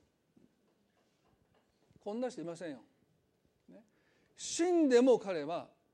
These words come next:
福音を述べ伝えることを、ね、やめなかった人ですよね。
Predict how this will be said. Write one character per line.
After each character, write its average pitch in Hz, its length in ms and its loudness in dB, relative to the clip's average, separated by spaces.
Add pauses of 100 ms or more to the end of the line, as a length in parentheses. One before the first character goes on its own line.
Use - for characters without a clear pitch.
(320)
福 - 220 -16
音 175 100 -6 (100)
を 165 60 -6
述 160 160 -10
べ 165 80 -6
伝 147 40 -4
え - 20 -6
る 147 60 -10
こ 151 120 -14
と 175 120 -12
を、 139 220 -10 (880)
ね、 175 80 -20 (100)
や 160 120 -12
め 151 100 -10
な 143 100 -10
か 135 120 -20
っ 113 40 -20
た - 260 -20
人 - 180 -20
で 131 60 -20 (200)
す - 40 -20
よ - 80 -20
ね。 147 60 -20